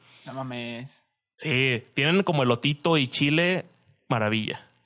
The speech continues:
Speaker 1: Buscaré unos y les diré mi, mi, mi opinión de los
Speaker 2: El
Speaker 1: frijoles.
Speaker 2: review, el review.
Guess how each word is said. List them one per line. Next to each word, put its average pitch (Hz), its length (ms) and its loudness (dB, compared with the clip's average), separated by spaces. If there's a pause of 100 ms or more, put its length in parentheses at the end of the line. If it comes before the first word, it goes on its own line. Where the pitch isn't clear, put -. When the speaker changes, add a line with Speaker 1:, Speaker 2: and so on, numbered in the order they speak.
(460)
Speaker 1:
Buscaré 165 420 0
unos 247 300 2
y - 40 -6
les 139 140 -4
diré 156 220 -4
mi, 180 280 -6
mi, 131 560 -8
mi 147 120 -10
opinión 139 420 -8
de 160 80 -8
los - 420 -18 (360)
Speaker 2:
El 170 80 -20
Speaker 1:
frijoles. 143 340 2
Speaker 2:
review, 151 240 4
el 117 80 0
review. 127 360 0